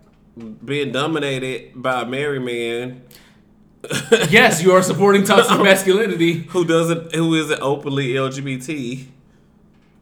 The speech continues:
Speaker 1: I like it.
Speaker 2: So,
Speaker 1: I'm, I'm just putting
Speaker 2: so you
Speaker 1: myself, I'm putting myself out there.
Speaker 2: An open supporter of toxic mas-,
Speaker 1: <laughs>
Speaker 2: masculinity.
Speaker 1: Okay, great. So I'm, all right.
Speaker 2: How can you be better?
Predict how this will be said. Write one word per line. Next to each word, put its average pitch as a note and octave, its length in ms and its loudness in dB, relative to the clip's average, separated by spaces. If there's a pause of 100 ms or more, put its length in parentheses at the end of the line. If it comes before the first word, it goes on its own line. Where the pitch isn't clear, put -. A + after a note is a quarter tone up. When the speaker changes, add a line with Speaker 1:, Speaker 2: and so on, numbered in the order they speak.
Speaker 1:
I D3+ 120 2
like F#3 340 -2
it. G#2+ 240 -8 (2000)
Speaker 2:
So, - 120 -12
Speaker 1:
I'm, B3 160 4 (120)
I'm A#3 180 6
just B3 220 -2
putting A#3 220 4
Speaker 2:
so A3 100 8
you - 60 8
Speaker 1:
myself, A3+ 460 0
I'm E3+ 160 2
putting F#3+ 200 0
myself F3 540 0
out C#3+ 240 -4
there. F#2+ 260 -10 (100)
Speaker 2:
An B2 120 -10
open C#3 280 -4
supporter C#3 440 -4
of A#2 80 -8
toxic A#2+ 380 -8
mas-, A2 340 -12
Speaker 1:
<laughs> - 40 -20
Speaker 2:
masculinity. C3+ 360 -4
Speaker 1:
Okay, A2 80 -6
great. A#2 280 -8
So B2 120 -8
I'm, B2 300 -8 (480)
all B2+ 80 -10
right. - 220 -12 (800)
Speaker 2:
How C3+ 160 -6
can C3+ 140 -6
you B2+ 100 -4
be A#2+ 100 -10
better? F#2+ 300 -12